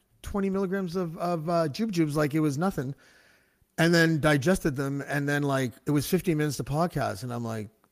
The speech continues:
and I think I remembered for a second that I, and I'm like, "Ah, well." And then, like, ten minutes into the podcast, like, you know, <laughs> I'm clearly stoned.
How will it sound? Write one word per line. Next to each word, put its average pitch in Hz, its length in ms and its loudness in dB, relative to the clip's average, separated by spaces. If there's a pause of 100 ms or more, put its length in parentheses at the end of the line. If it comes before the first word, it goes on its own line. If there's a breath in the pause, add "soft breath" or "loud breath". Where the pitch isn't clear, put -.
(880)
and 151 100 2
I 151 80 2
think 226 260 2
I 190 40 10
remembered 123 420 2
for 127 120 -2
a 117 40 -4
second 151 380 -2
that 110 120 -4
I, 104 100 -4
and 110 180 -12
I'm 135 260 -6
like, 131 160 0
"Ah, 160 160 6
well." 98 180 -2 (880)
And 165 100 2
then, 220 100 6
like, 262 220 4
ten 160 180 8
minutes 170 320 4
into 147 220 0
the 127 100 0
podcast, 127 540 -4 (920 soft breath)
like, 160 200 -4 (880)
you 160 80 -2
know, 147 140 -4 (100)
<laughs> - 120 -20
I'm - 1120 2
clearly 214 320 -2
stoned. 233 280 -2